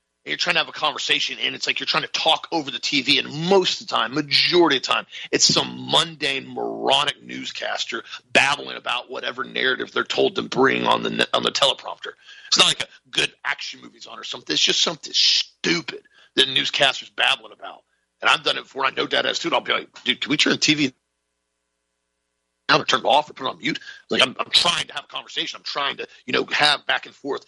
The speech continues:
dialogue with you about this. And a lot of people, "Oh, yeah, I didn't even notice." It's because they get so used to constantly having to have all this noise, all this theater constantly,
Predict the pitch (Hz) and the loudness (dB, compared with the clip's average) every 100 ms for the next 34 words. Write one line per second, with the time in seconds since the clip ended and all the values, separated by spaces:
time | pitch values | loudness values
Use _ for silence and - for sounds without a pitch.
0 | _ - 139 151 113 - 113 101 104 104 | _ 2 2 2 -6 -14 -16 -12 -10 -10
1 | 104 113 120 143 160 - 101 226 247 160 | -10 -6 2 2 2 -4 0 2 2 0
2 | 147 170 156 170 170 - _ _ _ - | -2 -2 -2 0 0 -4 _ _ _ -4
3 | 143 139 - 160 123 123 - - 175 151 | -4 -2 0 0 0 2 4 4 2 0
4 | 180 160 - - - 160 151 - 135 123 | -4 -4 -4 -4 -2 0 0 -2 -4 -2
5 | 127 135 123 110 131 123 - - - - | 2 2 0 -4 0 0 -2 -18 -2 4
6 | 139 151 151 131 - - 117 135 147 120 | 6 4 0 -6 -14 -14 -10 -6 -4 -6
7 | - 127 139 127 117 - - 180 170 - | -4 2 2 2 0 -2 0 2 2 -2
8 | - - 165 - - 85 87 | -6 0 0 0 -4 -6 -12